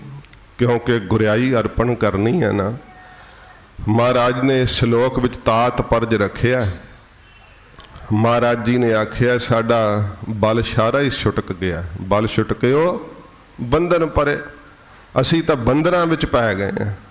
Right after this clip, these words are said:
ਸਾਨੂੰ ਨਰੰਗੇ ਨੇ ਕੈਦ ਪਾ ਲਿਆ ਹੈ। ਕਛੂ ਨ ਹੋਤ ਉਪਾਏ, ਹੁਣ ਕੋਈ ਉਪਾਅ ਨਹੀਂ ਹੋ ਸਕਦਾ, ਕੋਈ ਯਤਨ ਨਹੀਂ ਹੋ ਸਕਦਾ। ਕਹੋ ਨਾਨਕ ਅਬ ਓਟ ਹਰ,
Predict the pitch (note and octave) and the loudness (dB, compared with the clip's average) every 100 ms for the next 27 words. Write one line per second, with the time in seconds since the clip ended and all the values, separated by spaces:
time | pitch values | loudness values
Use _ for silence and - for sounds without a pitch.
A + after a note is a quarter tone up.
0 | - - - - - - B2+ C#3 C#3+ C#3 | -20 -20 -20 -20 -8 0 2 4 2 2
1 | B2+ A#2 A#2 C3 C#3+ C#3 C3 - C3 C#3+ | 2 2 2 2 2 2 0 2 2 2
2 | D3 C3 A#2 A#2 A2+ G#2+ G#2 G2+ F#2+ - | 2 2 2 2 2 0 -2 -4 -8 -18
3 | - - - - - - - - C#3+ C3+ | -20 -20 -20 -20 -20 -20 -20 -4 -2 2
4 | G3+ A3+ G3+ E3+ D#3 E3 E3 D3+ C#3 C#3 | 2 2 2 2 2 2 2 2 2 0
5 | C3+ C3 A2+ - - - - - - C3+ | 2 2 0 -4 -12 -18 -20 -6 0 0
6 | C#3 C#3+ C#3+ D3+ C#3+ D3 C#3 D3 D3+ D3 | 2 2 4 4 2 4 4 4 4 2
7 | C3+ C3 - B2+ B2 A#2+ A#2+ B2 B2 A#2 | 2 0 2 2 2 2 2 0 2 2
8 | A#2+ C#3+ C#3 A#2+ G2 G#2+ G#2 G#2 - G#2 | 2 0 2 2 2 0 0 -2 -2 -4
9 | - - - - - - - - - - | -6 -8 -20 -20 -20 -20 -20 -20 -20 -20
10 | - - - - - A#2 B2+ C3 A#2 G#2+ | -20 -20 -20 -20 -2 2 2 2 2 2
11 | B2 C#3 C3+ A#2+ A#2 A2+ G#2+ A2+ B2 G#2+ | 2 0 -2 0 0 2 2 0 2 2
12 | G#2 G#2 - | 2 2 -2